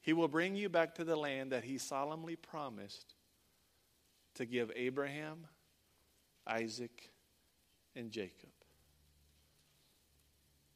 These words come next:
So, so there, they were promised this promised land, right?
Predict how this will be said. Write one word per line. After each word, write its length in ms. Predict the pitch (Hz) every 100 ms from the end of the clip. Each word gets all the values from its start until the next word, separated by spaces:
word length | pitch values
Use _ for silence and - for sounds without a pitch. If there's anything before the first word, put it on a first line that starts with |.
| _ _ -
So, 280 | 151 131 117 - _ -
so 180 | - 131
there, 240 | 143 160
they 80 | 139
were 160 | 165
promised 640 | - 180 185 143 95 - -
this 240 | 120 107
promised 560 | - - 165 160 120 -
land, 280 | 117 101 98
right? 260 | 120 160